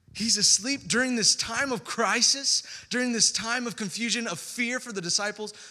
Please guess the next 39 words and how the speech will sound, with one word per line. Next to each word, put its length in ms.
Jesus 880
is 180
asleep. 680
And 140
here 420
we 140
find 280
our 80
second 640
reason 360
why 200
we 140
can 160
be 80
still 460
in 100
the 60
storm 460
is, 320
first 320
one 180
was 220
his 180
promises 640
towards 260
us. 160
The 80
second 300
one, 180
his 160
presence. 840
Okay? 340
Yes, 300
Jesus 400
was 120
asleep, 460
but 100
he 280
was 240